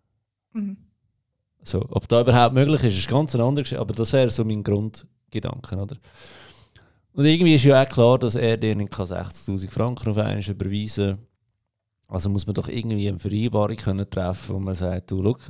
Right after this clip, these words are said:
Speaker 2: du hast jetzt drei Jahre gehabt, ich habe drei Jahre so und so viel gezahlt.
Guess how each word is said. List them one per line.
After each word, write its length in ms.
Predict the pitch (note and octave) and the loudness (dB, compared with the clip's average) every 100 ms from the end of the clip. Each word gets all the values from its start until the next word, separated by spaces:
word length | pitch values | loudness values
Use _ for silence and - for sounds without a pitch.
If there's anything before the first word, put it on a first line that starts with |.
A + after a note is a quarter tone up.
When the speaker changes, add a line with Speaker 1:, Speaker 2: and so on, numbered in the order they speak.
| - | -12
Speaker 2:
du 80 | |
hast 100 | F#2+ | -12
jetzt 260 | - - - | -12 -14 -6
drei 60 | G2 | -4
Jahre 220 | F#2 G2 | -4 -4
gehabt, 380 | - G#2+ C3 - | -2 -2 -2 -10
ich 100 | F#2+ | -12
habe 140 | F2+ | -12
drei 100 | A2+ | -8
Jahre 280 | F#2+ F#2+ F#2+ | -6 -6 -6
so 120 | - | -6
und 140 | G2 F#2 | -6 -4
so 80 | G2 | -4
viel 140 | F2+ | -4
gezahlt. 600 | F2+ - F#2 D#3+ - - | -4 -2 -2 -2 -8 -18